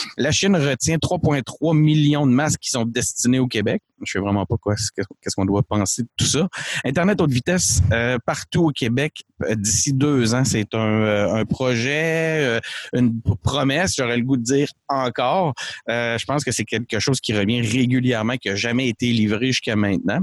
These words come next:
D'ailleurs, aujourd'hui, il y avait un article encore intéressant là-dessus. Euh, on voit que c'est, ça sera pas simple. Québec ordonne une enquête externe sur le Musée des Beaux-Arts de Montréal. Ça, moi, il va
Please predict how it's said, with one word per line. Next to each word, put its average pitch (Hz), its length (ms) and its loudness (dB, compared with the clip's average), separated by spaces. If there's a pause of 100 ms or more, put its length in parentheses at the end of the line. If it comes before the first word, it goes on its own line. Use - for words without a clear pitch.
(120)
D'ailleurs, 120 240 -2
aujourd'hui, 117 240 0
il - 20 2
y - 40 2
avait 107 80 0
un 101 60 0
article 120 300 -6
encore 117 280 -2
intéressant 98 460 -2
là-dessus. 113 420 0 (460)
Euh, 90 220 0
on 92 60 0
voit 110 120 -2
que 101 140 -4
c'est, 90 220 0
ça 85 160 0
sera - 260 -4
pas 156 140 0
simple. 131 420 0 (420)
Québec 170 300 -2
ordonne 143 400 2
une 143 100 4
enquête 123 380 -2
externe 127 600 0
sur 117 240 2
le 110 160 4
Musée 120 260 4
des 127 140 0
Beaux-Arts 113 380 2
de 117 40 2
Montréal. 104 480 2 (140)
Ça, 139 160 0
moi, 131 140 4
il 120 40 2
va 107 140 2